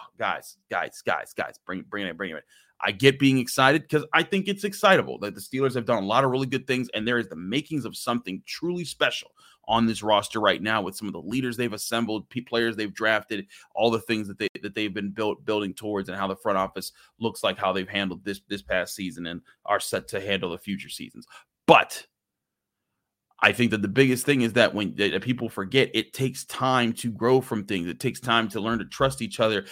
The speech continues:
And, and, and some of it is, does involve losing. Some of it does involve, you know, growing, growing from a tough moment where you say, like, "We're never doing that again." And you move,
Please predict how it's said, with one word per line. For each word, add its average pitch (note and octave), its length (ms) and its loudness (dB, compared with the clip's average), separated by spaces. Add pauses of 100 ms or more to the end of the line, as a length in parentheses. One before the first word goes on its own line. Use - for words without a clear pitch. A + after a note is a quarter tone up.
(180)
And, B2 260 0
and, A#2+ 100 -2
and B2 140 -2
some E3 220 0
of F3+ 100 2
it F3 160 2
is, E3 160 2
does C#3 400 2
involve A#2+ 500 0
losing. C3+ 500 0 (800)
Some D3+ 240 0
of D#3+ 140 2
it A#2 160 -2
does C#3 240 4
involve, B2 640 0 (240)
you A2+ 100 -8
know, A2 140 0
growing, B2+ 560 -2
growing B2+ 300 2
from A2+ 160 -4
a G2 60 -2
tough C3 360 0
moment A#2+ 440 0
where G#2+ 260 0
you G#2 180 -2
say, G2+ 220 -2
like, F2 200 -4
"We're G2 180 -4
never C3 200 4
doing C3 300 2
that B2+ 200 4
again." F2+ 460 -8 (1200)
And A2+ 140 0
you A#2+ 120 4
move, B2 280 2